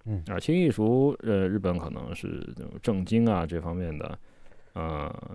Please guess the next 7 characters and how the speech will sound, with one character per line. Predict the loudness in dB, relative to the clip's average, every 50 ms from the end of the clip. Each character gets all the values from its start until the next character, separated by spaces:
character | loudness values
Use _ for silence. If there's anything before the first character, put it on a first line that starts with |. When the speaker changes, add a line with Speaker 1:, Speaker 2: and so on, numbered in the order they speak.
| -14 -14 -12 -6
Speaker 2:
人 | -2 0 2 2 2
才 | 2 0 -2
比 | -2 -2
较 | -2 -4 -4
多 | -2 2 2 2 2 2
啊， | 0 -2 -4 -2 -2 -4 -4
像， | -2 -2 0 0 0 0 0 -2 -2 -4 -6 -8